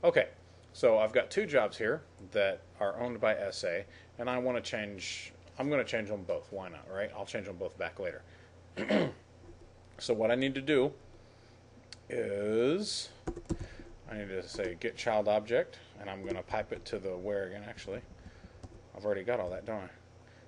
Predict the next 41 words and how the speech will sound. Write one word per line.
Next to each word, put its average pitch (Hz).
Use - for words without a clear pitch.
There 107
we 92
go. 113
So -
let's -
just -
kill 107
all 104
this 95
stuff. -
There, 117
okay, 117
so -
I've 139
already 175
got 139
the 131
bulk 110
of 90
that. 85
I'm 98
gonna, 95
I'm 104
gonna 104
get 139
my 139
object, 127
my 107
object, 117
and 101
I'm 98
gonna 95
filter 135
where 107
the 95
owner 135
login 110
name 92
equals 87
S 87
A. 110